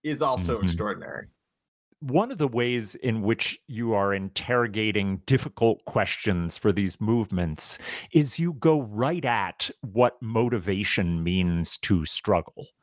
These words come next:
Speaker 2: Can you do prova-, profound good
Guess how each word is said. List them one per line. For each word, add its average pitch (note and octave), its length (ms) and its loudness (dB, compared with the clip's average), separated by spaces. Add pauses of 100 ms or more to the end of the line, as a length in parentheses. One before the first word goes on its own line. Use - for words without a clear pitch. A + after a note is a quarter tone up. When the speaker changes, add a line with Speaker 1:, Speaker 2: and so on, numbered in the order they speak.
(520)
Speaker 2:
Can D3+ 160 0
you C#3+ 140 0
do A#2+ 540 0
prova-, G2 500 -2 (140)
profound A2 840 0
good F#2 560 0